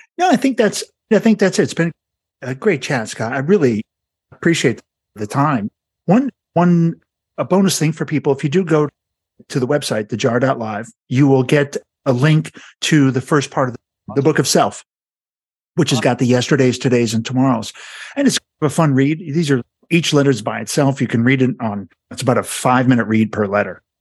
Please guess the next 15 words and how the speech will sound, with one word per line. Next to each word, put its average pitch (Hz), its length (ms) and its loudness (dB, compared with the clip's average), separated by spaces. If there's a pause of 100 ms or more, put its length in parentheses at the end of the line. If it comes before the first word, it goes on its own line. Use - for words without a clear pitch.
(100)
Great, 139 300 2 (140)
but 143 180 0
great 214 240 2
s-, - 180 -4 (320)
I 156 60 0
think 240 200 0
there's 196 100 2
some 151 140 4
good 139 200 0
stuff 127 220 0
to 117 100 -4
think 107 340 -2
about 92 280 -6
in 92 100 -12
there, 90 260 -6